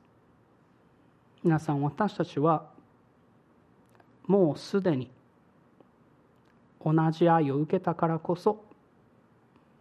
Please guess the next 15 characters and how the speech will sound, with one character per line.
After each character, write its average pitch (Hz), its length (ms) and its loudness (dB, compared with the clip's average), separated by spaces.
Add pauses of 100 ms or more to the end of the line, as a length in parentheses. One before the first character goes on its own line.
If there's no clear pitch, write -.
(400)
そ - 160 -2
の 139 240 -2
愛 135 140 -6
を 131 60 -8
実 - 380 -6
践 151 60 -2
す 156 160 -6
る 175 100 0
と 175 120 -4
い 139 60 -2
う 131 40 -6
こ 135 140 -12
と 131 120 -4
で 127 140 -8
す。 - 160 -20